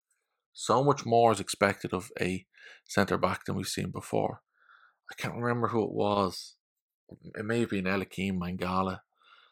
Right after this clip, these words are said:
that I read recently, saying that it's great to see the evolution of a centre back into a ball playing defender.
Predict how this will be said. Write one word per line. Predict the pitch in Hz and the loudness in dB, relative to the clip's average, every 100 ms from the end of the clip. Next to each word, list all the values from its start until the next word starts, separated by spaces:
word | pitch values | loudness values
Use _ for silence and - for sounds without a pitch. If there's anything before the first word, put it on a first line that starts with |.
| _ _ | _ _
that | - 95 | 2 2
I | |
read | 90 92 90 95 | 4 2 2 0
recently, | 95 95 - 98 98 - - - - - _ _ _ _ _ _ _ _ - | 0 -2 -6 -8 -10 -12 -20 -20 -20 -20 _ _ _ _ _ _ _ _ -6
saying | - 101 104 | -2 0 0
that | - | -2
it's | 104 - | -2 2
great | 107 117 107 | 2 2 0
to | |
see | 95 98 | 0 0
the | 98 95 | 2 2
evolution | 95 87 92 104 - | 0 0 0 0 -4
of | 98 - - _ _ _ _ - | -6 -6 -16 _ _ _ _ -6
a | |
centre | - 98 85 82 | 0 0 0 -2
back | 90 - | -2 -2
into | 92 - | -6 -8
a | 82 | 0
ball | 90 90 | 2 2
playing | - 92 101 | 2 -4 -4
defender. | - 104 104 101 - | -4 0 0 -2 -8